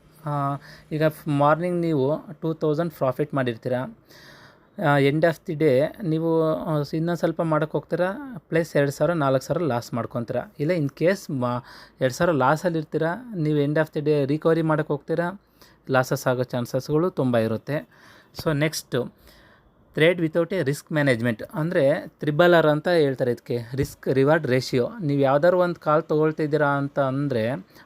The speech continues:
ಅದಕ್ಕೆ ನೀವು ರಿಸ್ಕಿಗೂ ನೀವು ರೆಡಿ ಇರಬೇಕು, ಆಗಿದ್ರೆ ಮಾತ್ರ ಸಾಧ್ಯ. ಈಗ ನೀವು, ಆ, ಹತ್ತು ಸಾವಿರ ಲಾಸಲ್ಲಿದ್ದರೂ ನೀವು ಸುಮ್ನೆ ಕೂತ್ಕೊಂತೀರ, ಬರುತ್ತೆ ಬರುತ್ತೆ ಅಂತ. ಅದೇ ನೀವು ಒಂದು ಸಾವಿರ ಪ್ರಾಫಿಟ್ ಮಾಡಿದಾಗ ಎಕ್ಸಿಟ್ ಮಾಡೋಕ್ಕೆ ನಾವು ರೆಡಿಯಾಗಿರ್ತೀವಿ.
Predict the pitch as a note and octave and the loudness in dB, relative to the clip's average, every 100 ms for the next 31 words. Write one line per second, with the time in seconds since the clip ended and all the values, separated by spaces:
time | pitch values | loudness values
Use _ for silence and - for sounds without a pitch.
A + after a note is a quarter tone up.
0 | - C3+ F#3 F3+ C3 B2+ - - F3 G3 | -4 -4 -2 0 2 0 -2 -2 2 2
1 | F#3+ F#3+ D3 D3 D3 C#3 C3+ C3 C3 - | 2 2 4 4 2 0 -2 -4 -6 -12
2 | - _ C#3 C#3 D#3+ D#3 E3+ C#3 C#3+ D#3 | -20 _ 0 0 0 0 2 2 2 -2
3 | - B2+ A2+ A2+ C#3+ _ - _ D3+ D3+ | 0 0 2 -2 -4 _ -20 _ 0 2
4 | D#3 D#3 D3+ D3 D3 D3 - - _ D#3 | 2 4 4 4 2 0 -6 -20 _ -4
5 | C3+ C3 B2+ - F3 D#3 E3 E3+ C#3 C3 | 0 2 0 -2 -8 0 2 4 4 2
6 | D3 E3+ E3 D3+ D#3+ D#3+ E3 F3+ F#3 - | 2 0 0 0 0 0 0 0 -2 -4
7 | D#3 E3 D#3 D3 C#3+ C#3 B2+ C3 C#3+ D3 | -2 0 -2 -2 -2 0 2 2 2 0
8 | C3+ C3 - C3 B2+ C3 C3+ E3 F#3 F3 | 0 0 -2 -4 -2 -2 2 2 2 0
9 | D#3+ E3+ F#3 F3+ - D3 D3 F3 - E3+ | 0 0 0 0 0 -2 0 -4 -4 -4
10 | E3 F#3 G3 C#3 C3 D#3+ D#3+ D3+ F3 F3 | -2 0 0 0 -2 -2 -2 -2 -2 0
11 | D#3 B2+ C#3 C3 A#2 - B2 | 2 4 4 4 0 -2 -4